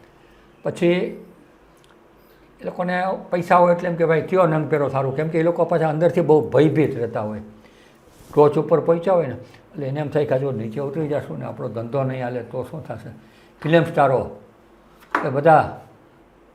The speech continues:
મોટા મોટા રાજકીય વ્યક્તિઓ, નેતાઓ,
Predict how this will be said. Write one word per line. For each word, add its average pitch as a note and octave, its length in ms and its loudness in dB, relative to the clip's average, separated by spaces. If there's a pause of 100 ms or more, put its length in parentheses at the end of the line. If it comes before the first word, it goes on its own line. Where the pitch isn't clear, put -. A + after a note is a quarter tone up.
(1500)
મોટા C#3+ 200 -2
મોટા C#3+ 500 0
રાજકીય C#3+ 420 0
વ્યક્તિઓ, C3 520 -4 (160)
નેતાઓ, C3 420 -2